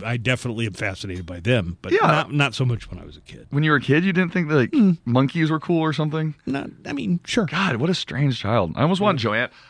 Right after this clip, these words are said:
Speaker 2: I'm almost curious to see what
Speaker 1: I'll
Speaker 2: Joanne
Speaker 1: tell her to come in.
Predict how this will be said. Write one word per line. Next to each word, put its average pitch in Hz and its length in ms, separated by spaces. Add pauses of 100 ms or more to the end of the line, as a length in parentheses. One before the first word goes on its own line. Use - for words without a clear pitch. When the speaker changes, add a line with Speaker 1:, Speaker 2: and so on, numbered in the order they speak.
(120)
Speaker 2:
I'm 143 100
almost 226 260
curious 196 460 (260)
to 165 60
see - 160
what 160 180
Speaker 1:
I'll 139 140
Speaker 2:
Joanne - 20
Speaker 1:
tell 135 240
her 156 60
to 147 60
come 160 200
in. - 160